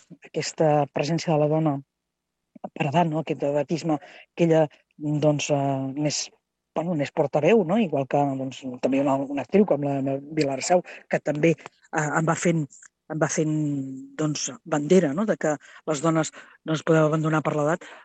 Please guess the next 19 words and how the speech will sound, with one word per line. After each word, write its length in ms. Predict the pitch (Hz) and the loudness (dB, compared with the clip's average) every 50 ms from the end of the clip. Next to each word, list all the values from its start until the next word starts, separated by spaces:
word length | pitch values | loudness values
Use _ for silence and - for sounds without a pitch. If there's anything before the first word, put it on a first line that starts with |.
| _ | _
doncs 320 | - 165 - 185 170 147 - | -8 0 0 0 2 2 2
de 80 | 185 | 0
seguida 540 | - - - 160 160 175 170 175 185 180 165 | 2 0 -2 -2 -2 0 2 2 2 2 0
ens 140 | - 156 143 151 | -4 -8 -6 -6
va 80 | 156 | -4
dir: 80 | 151 147 | -4 -4
«Escolta'm, 320 | - - 170 - 156 151 | -4 -4 -2 -2 -2 -2
sí, 240 | - - - 202 214 220 - | -2 -2 -2 -2 -2 -2 -2
però 140 | - 151 | -4 -4
tinc 100 | - 156 | -2 0
una 140 | 160 156 151 139 | 0 0 0 0
agenda 300 | 160 151 151 156 156 - _ - | 0 0 2 0 0 -2 _ -6
molt 460 | 170 160 156 160 160 160 160 156 139 - | -4 0 0 2 4 4 4 2 2 0
plena», 400 | 170 170 175 180 180 208 247 269 - | 0 0 0 0 0 0 0 -2 -2
per 140 | - 147 - - | -4 -8 -8 -6
tant, 240 | - 147 147 151 185 202 _ | -4 -4 -4 -4 -6 -8 _
mira, 280 | - 160 156 151 143 127 | -8 -4 -2 -2 -2 -2
tenia 300 | - 147 143 147 151 147 147 | -4 -4 -4 -2 0 -2 0
lliure 380 | 147 160 160 156 147 143 139 | 0 0 0 2 0 0 -2